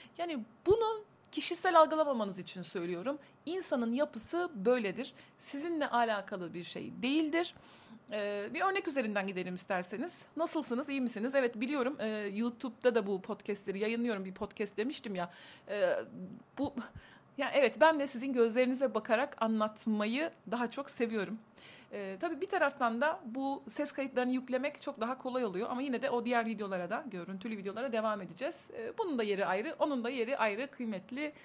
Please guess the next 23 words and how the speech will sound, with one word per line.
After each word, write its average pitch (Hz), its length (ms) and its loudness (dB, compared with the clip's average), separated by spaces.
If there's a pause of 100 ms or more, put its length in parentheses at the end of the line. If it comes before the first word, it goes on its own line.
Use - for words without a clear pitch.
(260)
dostlarım. 190 680 0
Şimdi 233 420 -2 (1300)
biz 403 240 2
bazen 269 400 2
böyle, 285 120 -4 (200)
bazen 226 340 6
de 202 40 -4
yani 220 100 0
genellikle 254 500 -2
sevdiğimiz 311 680 -2
insanlara 285 500 0
yardım 311 300 4
etmek 220 260 -2
için 330 220 -2
bir 247 40 0
şey 240 180 -4
söyleriz. - 500 -6 (340)
Tamamen 440 380 2
iyi 359 140 0
niyetle 233 280 0
bir 185 60 -8
şey 175 160 -6
söyleriz. - 440 -8